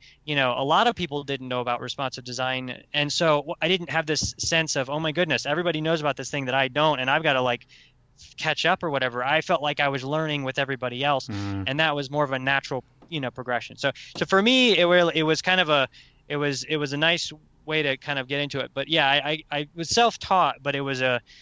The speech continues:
Speaker 1: it was a very kind of subtle process that, that I don't think you could have the same experience today.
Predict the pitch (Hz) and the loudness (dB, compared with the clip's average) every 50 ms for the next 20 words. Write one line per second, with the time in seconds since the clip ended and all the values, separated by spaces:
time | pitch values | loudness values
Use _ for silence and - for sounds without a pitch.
0 | - - _ _ - 131 135 135 127 131 127 143 156 151 143 135 - - 143 139 | -20 -20 _ _ -8 -6 -4 -2 -4 -2 2 2 4 4 4 2 0 -2 0 0
1 | 135 123 117 120 - - _ _ - - - - 147 143 139 135 123 - - 139 | 0 -2 -2 -8 -16 -20 _ _ -10 -8 -4 -2 0 0 0 -2 -6 -4 -2 0
2 | 127 127 - - 131 120 - - 127 120 113 110 - - 143 - 131 127 131 131 | 0 0 -2 -4 -8 -8 -8 -6 -6 -6 -6 -8 -10 -18 -12 -8 -4 -2 0 0
3 | 127 139 143 - - 135 127 - - 123 - - 120 113 _ _ _ _ - - | 0 -2 -4 -6 -10 -12 -12 -12 -16 -14 -12 -12 -12 -12 _ _ _ _ -10 -8
4 | 131 123 120 120 - - 131 127 120 110 - - - 131 127 120 117 110 - - | -8 -8 -8 -8 -10 -8 -8 -10 -10 -12 -14 -14 -12 -10 -10 -10 -10 -12 -14 -16
5 | - 120 120 117 110 | -14 -10 -8 -8 -8